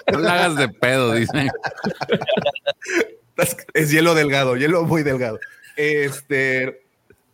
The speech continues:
Speaker 2: eh, acaban de sacar unos cortos animados en, en, en YouTube,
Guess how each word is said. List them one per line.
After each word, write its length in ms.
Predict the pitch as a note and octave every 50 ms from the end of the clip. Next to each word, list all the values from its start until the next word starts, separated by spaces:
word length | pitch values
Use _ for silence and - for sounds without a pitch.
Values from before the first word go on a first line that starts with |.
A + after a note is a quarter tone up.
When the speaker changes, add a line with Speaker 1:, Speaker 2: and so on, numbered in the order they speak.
| _ _ _ _ _ _
Speaker 2:
eh, 260 | - C3+ D#3 D#3+ D#3 C#3
acaban 300 | D#3 - G#3+ A3+ C4 B3
de 80 | A3+
sacar 260 | - G3 F3 G3+ G3
unos 220 | G#3+ G#3+ G#3 F3 -
cortos 340 | - E3 E3 - G3 F#3 F3+
animados 600 | D#3 B2+ A#2+ A#2 A#2 A#2+ C#3 F#3+ C4 D4 - - _
en, 260 | - A2 A2 G#2+ G#2 -
en, 400 | A#2 A2 G#2 G#2 G#2 G#2 G#2 G#2 -
en 160 | A2+ A2 G#2+
YouTube, 460 | A#2+ C#3+ D3 C#3+ C#3 D3 G#3+ G#3+ -